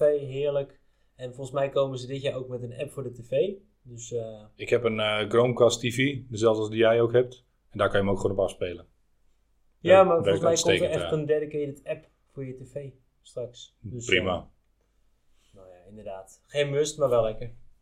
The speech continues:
Speaker 1: Oké, en door. De Thaise mede-eigenaar van Red Bull Racing wil Albon terug bij Red Bull Racing.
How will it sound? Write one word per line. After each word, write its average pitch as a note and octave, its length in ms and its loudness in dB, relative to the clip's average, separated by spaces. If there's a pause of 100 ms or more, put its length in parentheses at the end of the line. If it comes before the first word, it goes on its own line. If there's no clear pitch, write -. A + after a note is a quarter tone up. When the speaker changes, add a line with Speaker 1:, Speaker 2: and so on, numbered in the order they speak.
(800)
Speaker 1:
Oké, G3+ 220 2 (300)
en F#3+ 240 0
door. B3+ 420 4 (460)
De D#3+ 400 2
Thaise G3+ 360 -2
mede-eigenaar D3+ 720 -2
van C3+ 160 -8
Red D3 200 0
Bull C3+ 220 -6
Racing C3+ 360 -4
wil B2+ 220 -4
Albon D3+ 360 0
terug - 520 -8 (180)
bij C3+ 240 -2
Red A#2 180 -4
Bull B2 200 2
Racing. F#3 360 -4